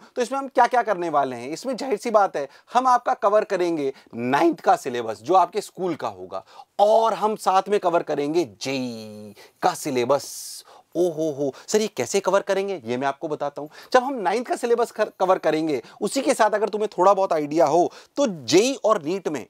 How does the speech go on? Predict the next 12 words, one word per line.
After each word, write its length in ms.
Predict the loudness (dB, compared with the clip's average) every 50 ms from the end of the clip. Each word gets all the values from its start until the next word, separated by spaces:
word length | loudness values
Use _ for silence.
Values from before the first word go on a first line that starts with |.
| _ _ _ _ _ _ _ _ _ _ _ _ _ _ -8 -8 -8 _ -4
जो 80 | -4 -2
सिलेबस 420 | 0 2 4 4 6 4 4 2
होता 220 | -2 -2 -2 -2
है, 100 | -2 -4 -6 -10 _ -4
वो 100 | -4 -2
इलेवंथ 360 | 2 4 4 4 4 4 4
और 80 | 2 2
ट्वेल्थ 260 | 2 0 -2 -2 -4
का 80 | -8 -10
सिलेबस 400 | -6 -4 -4 -2 -2 -4 -6 -10
होता 180 | -14 -20 -20 -20
है। 220 | -20 _ _ _